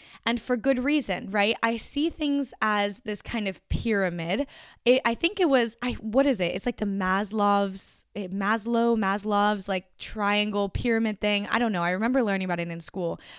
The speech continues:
But it's a similar thing where he was talking about,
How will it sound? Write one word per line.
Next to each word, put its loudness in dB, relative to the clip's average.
But 4
it's -4
a 0
similar 0
thing -4
where -2
he 0
was 0
talking 0
about, 0